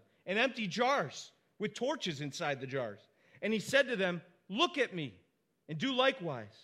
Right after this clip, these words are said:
When I come down to the outskirts of the camp, do as I do. When I blow the trumpet, I and all who are with me,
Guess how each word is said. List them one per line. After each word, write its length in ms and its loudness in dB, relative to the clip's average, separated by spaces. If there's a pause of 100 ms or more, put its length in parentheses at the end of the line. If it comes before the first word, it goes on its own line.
(560)
When 120 -2
I 120 4
come 260 0
down 400 4 (300)
to 60 -4
the 160 6
outskirts 460 0
of 100 -4
the 60 -2
camp, 340 -4 (380)
do 200 0
as 120 0
I 160 4
do. 340 0 (360)
When 120 -4
I 120 6
blow 200 4
the 80 4
trumpet, 480 2 (340)
I 220 2
and 180 2
all 220 4
who 120 0
are 80 4
with 240 0
me, 240 -4